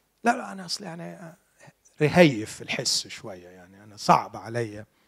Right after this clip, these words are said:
أتوجع مع الناس." آه، كم تئن الخليقة وكم تتوجع.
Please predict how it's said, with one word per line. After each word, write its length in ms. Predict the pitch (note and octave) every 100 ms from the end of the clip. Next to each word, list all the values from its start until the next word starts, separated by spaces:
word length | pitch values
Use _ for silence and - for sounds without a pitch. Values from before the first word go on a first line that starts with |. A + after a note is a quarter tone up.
| _ _ _ -
أتوجع 500 | - D3 B2+ A2 F#2+
مع 240 | G#2 F#2
الناس." 500 | F#2 F#2 F2+ - _ _ _ _ _ _ _ _ _ _ _ _ _ _ _ _ _ -
آه، 500 | D#3 E3 E3+ E3 D#3+ - - - _ _ _
كم 200 | - D#3+
تئن 480 | D3 D3 D#3+ C#3+ B2
الخليقة 640 | A2 - B2 G#2 G2 - - _ _ _ _ _ _ _
وكم 360 | - B2+ - A2+
تتوجع. 640 | - A2+ - F#2+ F#2+ -